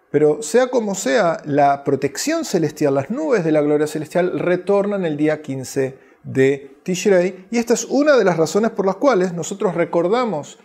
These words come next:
esta protección divina. Ahora, presten atención, la Sukkah representa la protección divina. Sea cabaña tangible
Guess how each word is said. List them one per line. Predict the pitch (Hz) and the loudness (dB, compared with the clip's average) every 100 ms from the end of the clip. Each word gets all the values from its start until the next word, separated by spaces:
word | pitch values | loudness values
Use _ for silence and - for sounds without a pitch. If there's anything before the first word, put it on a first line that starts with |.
| - | -8
esta | 180 160 - | -4 -4 -2
protección | 156 156 - - 262 262 170 | -4 -4 -10 -8 -4 -4 -2
divina. | 139 131 127 | -2 -4 -8
Ahora, | - 143 151 | -4 -2 -2
presten | 202 214 220 | -4 -2 -2
atención, | 196 180 196 202 - 160 | 0 -2 -2 -2 -4 -6
la | 143 | -6
Sukkah | - 147 190 208 | -6 -2 0 0
representa | 170 - 143 - 247 240 | -2 -6 -4 0 0 0
la | 202 151 | 0 0
protección | 147 143 147 220 214 | -2 -2 -4 0 0
divina. | 175 143 127 131 - - - | 2 0 -2 -8 -14 -20 -12
Sea | - 208 226 | -2 -2 2
cabaña | 156 160 185 170 | 2 2 2 -4
tangible | 139 120 - 196 196 208 | -6 -10 -4 0 2 0